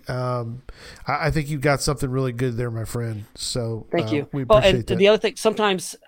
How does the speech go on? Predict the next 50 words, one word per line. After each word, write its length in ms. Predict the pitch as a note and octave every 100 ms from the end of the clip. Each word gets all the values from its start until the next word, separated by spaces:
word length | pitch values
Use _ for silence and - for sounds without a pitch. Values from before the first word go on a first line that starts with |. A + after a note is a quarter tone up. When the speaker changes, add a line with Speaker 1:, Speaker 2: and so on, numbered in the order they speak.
| _ -
Speaker 2:
I 260 | E3+ D#3+
may 160 | E3 E3+
feature 340 | - F3 F3+
one 140 | D#3+ D#3
of 80 |
my 140 | D3+ D#3
caches, 400 | F3 E3+ G3 D#3+
or 40 |
if 80 | C#3+
I'm 140 | D3+
doing 160 | D3+ D3+
a 40 | C#3
cache 320 | D#3 D3+ -
build, 360 | E3 F3 G3 - -
Speaker 1:
Sure. 280 | - D3+ A2+
Speaker 2:
I'll 160 | D3
do 180 | D3 D3
that 300 | D3 C#3+ B2+ _ - - - _
too. 220 | - E3+ D3+
Like, 340 | D3+ C#3+ -
um, 480 | D#3+ C3+ C3 C3 B2+ _ - -
last 280 | E3 E3 -
week's 200 | D#3+ -
video, 600 | D#3+ D#3 D#3 D3+ D3 E3+ _ - -
'cause 180 | D3+ D3
we're 140 | C#3+
in 100 | D3 -
April, 420 | D3 - D3 D3 - -
autism 120 | C#3+
Speaker 1:
Yeah. 120 | D3
Speaker 2:
awareness. 580 | C#3+ C#3 C#3 C#3 C#3+ - - - -
Speaker 1:
Right. 140 | C3+ A#2
Speaker 2:
My 80 |
son 300 | E3 - F3
actually 460 | E3+ E3+ - D#3+ D3+
hijacked 420 | D#3 D3+ D3+ C#3+
the 80 | D#3
show 360 | - D3 D3 D3
and 340 | C#3 C#3 - -
talked 260 | E3 - -
to 60 |
me 160 | D3+ C#3+
about 300 | C#3 C#3 C#3+
one 160 | D3+
of 60 | C#3+
my 120 | C#3+
caches 460 | D3 C#3+ C3+ C#3+ C3
that 180 | C#3+ - _ _ -
does 240 | E3 D3+ -
some, 240 | C#3+ C3+